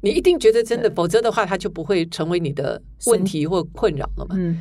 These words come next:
Speaker 2: 嗯。
Speaker 1: 所以我只是在给你一个 verify，就是你确-，你能百分之百确定他不能够骗你，
Speaker 2: 嗯。
Speaker 1: 真的吗？
Speaker 2: 嗯，嗯。
Speaker 1: 这件事情就，就可以让我们真的仔细再多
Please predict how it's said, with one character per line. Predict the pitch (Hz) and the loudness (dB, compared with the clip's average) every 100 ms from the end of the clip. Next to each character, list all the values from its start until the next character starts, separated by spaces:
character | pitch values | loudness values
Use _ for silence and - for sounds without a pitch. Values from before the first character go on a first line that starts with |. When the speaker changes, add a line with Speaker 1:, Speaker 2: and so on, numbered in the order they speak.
| - | -4
Speaker 2:
嗯。 | 190 | 0
Speaker 1:
所 | 311 | 0
以 | |
我 | 302 | 0
只 | - 165 | -2 -6
是 | 147 214 | -4 0
在 | 226 | 0
给 | - 165 | 0 -2
你 | 175 160 | -2 -4
一 | 151 143 | -6 -6
个 | 156 - - - - _ _ - - - | -4 -6 -8 -20 -20 _ _ -20 -20 0
verify， | 196 202 175 - - - | 4 4 4 -2 -6 -6
就 | - | -8
是 | 202 214 - | -8 -8 -6
你 | 170 170 - | -8 -8 -16
确-， | - 262 220 | -10 -8 -6
你 | 202 | -6
能 | 220 254 | -6 -4
百 | 160 | -4
分 | 143 190 | -4 -6
之 | - | -4
百 | - 156 - | -4 -4 -6
确 | - - 185 | -12 -4 -2
定 | 151 175 143 139 - _ _ _ | -2 -4 -4 -6 -14 _ _ _
他 | - 202 | -8 -8
不 | - 269 208 | -6 -4 -2
能 | 147 135 | -2 -4
够 | 147 165 139 | -4 -4 -4
骗 | - - 156 - | -8 -8 -6 -6
你， | - 170 - _ _ - _ | -14 -18 -20 _ _ -20 _
Speaker 2:
嗯。 | 185 | -2
Speaker 1:
真 | 165 156 | -2 -2
的 | 139 - | -6 -10
吗？ | - - - | -20 -16 -10
Speaker 2:
嗯， | 180 165 165 - | -8 -8 -10 -12
嗯。 | 180 170 165 _ _ _ _ | -10 -12 -14 _ _ _ _
Speaker 1:
这 | - 302 | -4 -2
件 | 294 277 | 0 -2
事 | - 269 | -4 -4
情 | 208 185 | -2 -4
就， | 185 214 185 | 4 4 4
就 | - 214 | 0 -2
可 | 214 | 2
以 | 196 | 0
让 | 170 202 | 2 0
我 | 160 139 | 2 -2
们 | 135 135 170 - | -2 -6 -8 -16
真 | - 247 | -4 0
的 | 240 | 0
仔 | - 143 | 0 -4
细 | 135 185 | -4 -2
再 | 180 | -2
多 | 165 170 165 | -2 0 -2